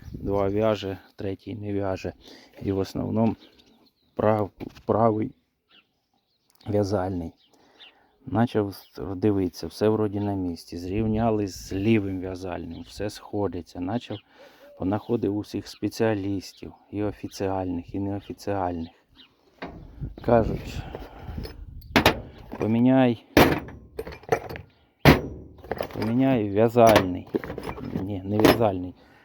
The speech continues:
Поміняй ниткотримач. Поміняв. Поміняй, е,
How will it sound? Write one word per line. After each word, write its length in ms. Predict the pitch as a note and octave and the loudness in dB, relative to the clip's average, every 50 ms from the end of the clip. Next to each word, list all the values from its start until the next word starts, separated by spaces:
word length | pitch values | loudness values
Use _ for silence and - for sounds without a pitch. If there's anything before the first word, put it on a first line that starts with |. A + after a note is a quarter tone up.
| _ _ _ | _ _ _
Поміняй 680 | - - G2+ G#2 A2+ B2 B2+ C3 B2+ A#2+ A2+ G2+ - - - - - - - - _ _ - | -8 -4 -2 2 4 4 6 6 4 4 2 0 -4 -14 -20 -20 -20 -20 -20 -20 _ _ -16
ниткотримач. 960 | - G2+ G2+ A#2 A#2+ - - A2 G#2 - - A2+ A2+ G#2+ G2+ F#2 F#2+ - - | -10 -2 2 2 2 4 4 2 2 2 2 2 2 4 2 0 -4 -8 -14
Поміняв. 640 | - - - - A#3+ B3 A#3+ - G#2+ F#2 E2+ - - - - _ - - - - - - - _ _ _ - _ _ _ | -2 2 4 6 8 8 8 6 4 2 -2 -4 -6 -10 -16 _ -14 -12 -12 -12 -12 -18 -20 _ _ _ -20 _ _ _
Поміняй, 800 | - G#2 G#2+ A2+ A2+ A2+ A#2+ A#2+ B2+ C3+ C3+ B2+ A#2 A2+ G#2+ - - - - - - - - - - - | 2 4 4 4 4 6 6 6 6 6 6 6 4 4 0 -4 -10 -18 -20 -20 -20 -20 -20 -18 -18 -18
е, 360 | - - G#1 - C2 B1+ | -16 -14 -12 -12 -12 -12